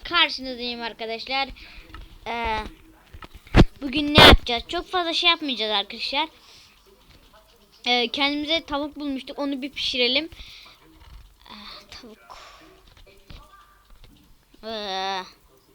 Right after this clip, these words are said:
ses gelebilir. Televizyon açık. Çok özür. <clears throat> Şunu arkadaşlar, e,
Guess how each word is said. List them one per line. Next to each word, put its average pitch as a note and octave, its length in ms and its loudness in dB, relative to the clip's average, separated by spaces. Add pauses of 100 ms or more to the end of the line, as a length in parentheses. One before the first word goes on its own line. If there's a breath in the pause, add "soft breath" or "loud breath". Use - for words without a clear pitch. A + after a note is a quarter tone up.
(460 soft breath)
ses A3 280 -10
gelebilir. G#3+ 360 -6
Televizyon F#3+ 460 -8
açık. - 420 -14
Çok G3 160 -18
özür. G3 300 -16 (1040 loud breath)
<clears throat> - 500 -6 (1500 loud breath)
Şunu D#4+ 240 -6
arkadaşlar, B3+ 520 -4
e, F#2+ 140 -12